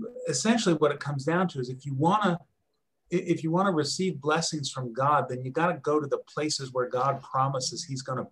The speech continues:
be. A-, and, and so for the Israelites at this moment in chapter seventeen, it's at the mountain at Horeb, at the rock at Horeb,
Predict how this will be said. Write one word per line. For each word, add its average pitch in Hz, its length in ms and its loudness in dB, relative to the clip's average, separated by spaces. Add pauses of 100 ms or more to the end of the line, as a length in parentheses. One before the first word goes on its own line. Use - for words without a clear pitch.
be. 123 320 -4 (1400)
A-, 151 240 -4
and, 151 300 -2
and 147 280 -2
so 143 460 2 (540)
for 160 240 4 (540)
the 147 360 -2
Israelites 180 600 6
at 131 180 -4
this 190 300 4
moment 139 380 2
in 131 100 0
chapter 135 360 -4
seventeen, 127 880 -2 (520)
it's - 500 2 (140)
at 147 160 -2
the 151 80 2
mountain 156 340 2
at 139 80 2
Horeb, 120 480 2
at 123 80 2
the 131 100 0
rock 139 360 4
at - 100 -10
Horeb, 127 460 2